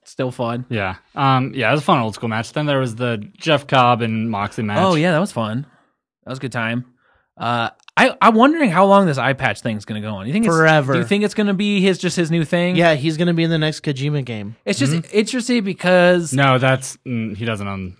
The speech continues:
Speaker 2: that anymore.
Speaker 3: He's gonna be in the next Hideo Kojima game. <laughs>
Speaker 1: Well, 'cause he, he stabbed, uh, Santana in the
Speaker 3: Mm-hmm.
Speaker 1: eye as well. One week later, Santana is fine.
Speaker 3: Yeah,
Speaker 1: But
Speaker 3: he has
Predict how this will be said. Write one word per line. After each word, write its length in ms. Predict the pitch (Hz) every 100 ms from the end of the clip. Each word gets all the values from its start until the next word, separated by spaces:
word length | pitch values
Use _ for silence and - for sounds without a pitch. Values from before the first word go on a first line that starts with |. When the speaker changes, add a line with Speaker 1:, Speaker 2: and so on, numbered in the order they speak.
| _
Speaker 2:
that 280 | 98 95 - 113
anymore. 380 | 98 98 101 - _ _ - - _ _ _ _ -
Speaker 3:
He's 120 | 170
gonna 200 | 156 175
be 80 | 170
in 60 | 170
the 80 |
next 320 | 160 165 160 156
Hideo 460 | 147 143 147 151
Kojima 440 | - 139 143 147 139
game. 240 | 120 127 - -
<laughs> 180 | 110 _ -
Speaker 1:
Well, 80 | 185
'cause 180 | 180 214
he, 200 | 254 262
he 560 | - 220 240 262 254 - _
stabbed, 640 | - - 160 165 160 147 - - - _ _ -
uh, 440 | 135 131 127 120 -
Santana 720 | 165 143 147 175 143 110 - _ -
in 120 | 143
the 100 | 143
Speaker 3:
Mm-hmm. 80 | 131
Speaker 1:
eye 320 | 123 123 120 -
as 80 | 135
well. 120 | 139
One 260 | 143 214 240
week 140 | 233 196
later, 220 | 190 160
Santana 440 | 180 151 156 143
is 120 | 135 -
fine. 320 | 113 92 - _
Speaker 3:
Yeah, 240 | 311 233 120 - _
Speaker 1:
But 200 | 190 185
Speaker 3:
he 80 | 185
has 320 | 196 165